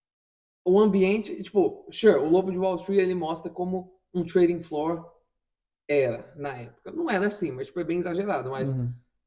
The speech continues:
Speaker 1: tipo, quem já assistiu a, sei lá, Margin Call,
Speaker 2: Uhum.
Speaker 1: aquele filme lá que fala de dois mil e oito, tipo, ele tem aquelas cenas que mostram lá aquele, aquele floor, todo mundo assim, e eles tendo que, tipo, vender e comprar mortgages, né?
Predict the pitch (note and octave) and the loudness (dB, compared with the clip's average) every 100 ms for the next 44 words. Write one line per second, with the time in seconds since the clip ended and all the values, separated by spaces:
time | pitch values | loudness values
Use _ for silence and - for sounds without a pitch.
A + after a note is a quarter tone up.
0 | _ E3+ F3 A#2+ F#3+ F3 F3 - - E3+ | _ -4 -4 0 0 0 -4 -6 -2 0
1 | D3 C3 - _ _ _ - B2+ B2 A#2 | 0 -6 -14 _ _ _ -8 -6 -4 -6
2 | A#2 D#3 C3+ C3 C#3 C#3+ D3 C#3 C#3 A#2 | -10 -6 -6 -4 -2 -2 -4 -6 -4 -4
3 | - - A#2 B2 A#2+ - - C#3 B2+ C#3 | -8 -14 -8 -4 -4 -8 -14 -12 -12 -12
4 | B2+ A#2+ C#3 C3 C3+ C3+ C3+ C3 B2 A2 | -14 -10 -10 -6 -8 -8 -12 -10 -10 -10
5 | - _ _ _ _ _ _ _ _ _ | -16 _ _ _ _ _ _ _ _ _
6 | D#3 E3+ E3+ F3+ F3+ F3+ G#3+ G3+ - D#3+ | 0 0 0 -2 -2 0 0 -2 -2 -2
7 | D3 D#3+ D3+ C#3+ D3+ C#3 - C3 C#3 C3+ | -2 -2 -6 -4 -6 -6 -10 -10 -8 -8
8 | - C3+ - E3 F3 D3+ C#3+ C#3+ - D3+ | -6 -8 -4 -2 -2 -2 -4 -4 -6 -6
9 | F#3+ A#3 G3+ F3 F3+ F3+ F3+ F3+ F#3+ - | -6 -4 -2 -2 -2 -6 -8 -8 -12 -12
10 | F#3 E3 C3+ D#3+ C#3+ D3+ D#3 F3 D3 D3 | -12 -10 -6 -6 -4 -6 -8 -10 -4 -2
11 | E3+ - - _ _ _ - E3 C#3 A2+ | -4 -8 -16 _ _ _ -6 -4 -2 -4
12 | - _ - C3 C#3 | -12 _ -14 -12 -12